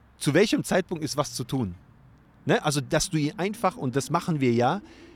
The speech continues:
sch-, einen Schritt-für-Schritt-Plan, ganz individuell für seine Bedürfnisse oder für das Level, wo er gerade steckt, ähm, gibst. Das heißt, wenn sie die Positionierung noch nicht geklärt haben, fangen wir dort an. Wenn das schon alles geklärt ist,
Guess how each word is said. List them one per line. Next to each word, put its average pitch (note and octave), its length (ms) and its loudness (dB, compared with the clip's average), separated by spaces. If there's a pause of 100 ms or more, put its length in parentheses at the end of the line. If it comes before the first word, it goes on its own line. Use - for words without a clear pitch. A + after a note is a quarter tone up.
(240)
sch-, - 160 -8
einen C3 160 0
Schritt-für-Schritt-Plan, C3+ 1500 0
ganz D3+ 260 2
individuell C3+ 580 0
für B2 120 -8
seine C#3 360 0
Bedürfnisse D#3+ 800 -2
oder A2 200 -2
für A#2 120 -4
das B2 200 -4
Level, D3+ 340 0
wo C3 120 -2
er A#2 140 -6
gerade G#2 260 -6
steckt, - 400 -8 (840)
ähm, C#3 460 0
gibst. - 460 -4 (320)
Das A#2 160 -4
heißt, B2+ 280 0
wenn C3 280 -2 (160)
sie B2 340 -4 (280)
die A#2+ 120 -8
Positionierung C#3 580 2
noch D3+ 80 0
nicht C3+ 180 -4
geklärt C3+ 380 -2
haben, F#3+ 140 -2
fangen E3 200 -2
wir D3 80 0
dort D#3+ 280 2
an. F2 240 -14
Wenn A#2+ 200 -2
das C#3+ 180 0
schon C#3+ 160 -2
alles C3+ 220 -2
geklärt E3+ 420 -4
ist, F3+ 320 0